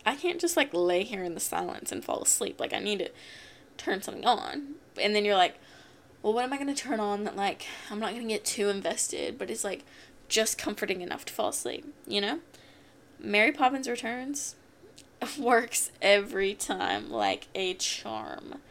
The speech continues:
I turn this movie on, I'm listening to the intro music, like, the first song comes on, and boom, I'm out, you know? Like, and that is, that's beautiful to me. But obviously, it's entertaining enough that if I'm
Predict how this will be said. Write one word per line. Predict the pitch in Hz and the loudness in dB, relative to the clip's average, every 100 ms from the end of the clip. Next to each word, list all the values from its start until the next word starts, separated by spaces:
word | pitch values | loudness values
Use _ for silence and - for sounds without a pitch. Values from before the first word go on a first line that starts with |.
| - - - - - - - - | -20 -20 -20 -20 -20 -20 -10 0
I | 214 | 2
turn | 285 269 | 2 -2
this | 285 | 0
movie | 285 285 | 2 2
on, | 285 285 277 285 - - - - - | 2 2 0 -4 -8 -20 -20 -20 -8
I'm | 220 208 214 - - - - | -4 -4 -6 -14 -20 -20 -6
listening | 220 214 214 226 220 | 0 2 2 2 0
to | 226 247 | 0 -2
the | - | -4
intro | 214 214 240 214 | -2 -2 0 -2
music, | 220 220 220 220 226 214 - | -2 -2 0 0 -2 -6 -4
like, | 202 - - - - - - - - - - | -2 -4 -8 -18 -20 -20 -20 -20 -20 -20 -10
the | 220 | -8
first | - - 254 | 2 4 6
song | - 208 208 | 4 2 0
comes | 233 220 220 | -4 -4 -2
on, | 214 214 202 | -2 -2 -4
and | - 196 220 | -6 -8 2
boom, | 208 190 156 226 - - - - - - - | 6 6 2 -6 -14 -20 -20 -20 -20 -14 2
I'm | 196 | 4
out, | 175 151 - - - | 4 2 -2 -10 -2
you | 214 | 2
know? | 214 277 | 2 2
Like, | 302 220 - | 6 6 6
and | - 277 | 0 0
that | 403 | 0
is, | 440 415 - 311 | 0 -2 -8 2
that's | 320 - | 2 4
beautiful | 254 247 - | 0 -2 -4
to | - - | -12 -12
me. | - 285 - - - - - - - | -12 -14 -20 -20 -20 -20 -20 -8 4
But | 262 - | 4 6
obviously, | 254 285 - - 185 | 4 4 2 0 0
it's | 147 - | -4 -4
entertaining | - 226 - 214 190 | -4 -2 -2 -2 0
enough | 180 208 214 | 2 2 2
that | 196 214 | 0 0
if | 233 | 0
I'm | 208 185 | 0 -2